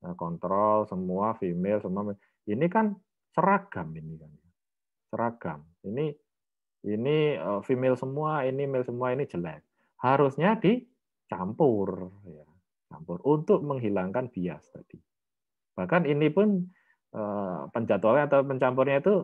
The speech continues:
random, ya dibagi dua dulu terus dirandom gitu ya. Kira-kira begitu ya, randomize itu.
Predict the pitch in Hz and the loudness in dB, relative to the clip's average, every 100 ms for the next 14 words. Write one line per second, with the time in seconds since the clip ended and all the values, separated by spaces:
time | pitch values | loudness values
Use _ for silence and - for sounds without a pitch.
0 | - 135 151 104 98 101 - - 82 87 | -2 0 2 2 0 -2 -10 -10 -4 -4
1 | 85 - 85 85 90 90 85 - 110 - | -4 -8 -10 -6 -6 -4 -4 -2 -4 -4
2 | - 87 82 82 87 82 _ _ _ _ | -8 -8 -8 -8 -10 -12 _ _ _ _
3 | - 175 _ _ _ _ _ _ _ _ | -20 -20 _ _ _ _ _ _ _ _
4 | - 110 113 127 131 101 98 92 78 80 | 0 2 4 4 2 0 -2 -2 -4 -8
5 | _ - 76 156 151 147 156 - _ | _ -20 -20 -18 -18 -18 -20 -20 _